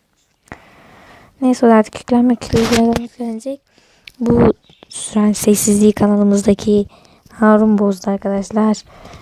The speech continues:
Ben de dedim, madem Dream Soccer'ın iki bin on altı çıktı dedim. Uzun zamandır da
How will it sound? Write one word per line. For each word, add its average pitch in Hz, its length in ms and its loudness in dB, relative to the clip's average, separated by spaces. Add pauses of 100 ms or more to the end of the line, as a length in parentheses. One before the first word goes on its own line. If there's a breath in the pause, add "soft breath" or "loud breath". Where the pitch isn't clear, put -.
(120)
Ben 240 180 2
de 240 60 4
dedim, 226 340 -8 (1300)
madem 226 420 2
Dream 220 240 0 (120)
Soccer'ın 220 500 -2
iki 214 100 -8
bin 226 60 0
on 220 100 2
altı 214 220 -4
çıktı - 240 -8
dedim. 208 320 0
Uzun 233 160 -4
zamandır 214 600 0
da 214 200 0